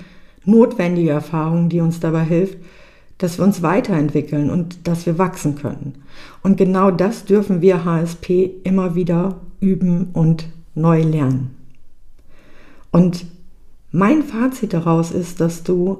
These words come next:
als hochsensible Persönlichkeit dir immer wieder diese fünf Punkte, diese Prinzipien klar werden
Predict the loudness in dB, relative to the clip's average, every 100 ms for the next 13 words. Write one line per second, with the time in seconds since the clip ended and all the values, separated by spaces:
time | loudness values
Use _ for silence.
0 | -4 -4 -2 0 0 0 -4 -2 0 0
1 | 0 0 0 -2 -2 -4 -4 -8 -18 -20
2 | -20 -2 2 4 4 2 2 2 2 0
3 | 0 0 -2 -6 -18 -20 -20 -20 -20 -20
4 | -20 -8 2 2 2 -2 0 4 6 4
5 | -2 -2 -4 -14 -20 -20 -18 -16 -16 -16
6 | -18 -4 0 4 4 4 2 -2 2 0
7 | 2 2 2 2 0 2 4 4 4 0
8 | -2 -6 -16